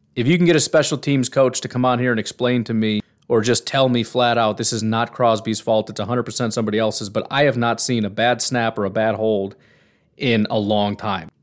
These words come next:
And he continues to miss. I, I'm, I'm sorry. I know we love Crosby. I love Crosby, it's gotta be a little bit Crosby's fault at this point. Anyways, um, why don't we go ahead and take a break right here,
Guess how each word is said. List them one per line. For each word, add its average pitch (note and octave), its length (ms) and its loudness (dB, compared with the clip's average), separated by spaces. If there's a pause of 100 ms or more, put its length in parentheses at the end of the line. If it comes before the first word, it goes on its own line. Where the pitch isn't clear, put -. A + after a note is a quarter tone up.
(180)
And A#2+ 160 0
he A2+ 40 2
continues A2 460 2
to G#2 80 -4
miss. F#2+ 380 -6
I, A2+ 140 -2
I'm, A#2 260 -2
I'm B2 180 0
sorry. A2 360 2
I G#2 40 -2
know B2+ 140 2
we B2+ 160 2
love A#2+ 240 2
Crosby. A#2+ 420 2
I B2 140 -2
love A#2+ 240 2
Crosby, A#2 500 0 (640)
it's C#3 180 2
gotta B2+ 280 2
be A#2+ 140 2
a A2+ 60 2
little A#2 320 2
bit A2+ 180 2
Crosby's G#2+ 520 0
fault F2 380 -4 (140)
at A2+ 140 -4
this F#2+ 140 -4
point. E2+ 400 -12 (640)
Anyways, D3+ 460 6
um, D#3 480 4 (120)
why D#3 160 2
don't G3 120 0
we F#3 100 4
go D#3+ 180 4
ahead C#3+ 260 2
and B2 120 -2
take C3+ 160 -4
a C3 60 -6
break B2+ 440 -2
right C3+ 360 0
here, G#2+ 480 -2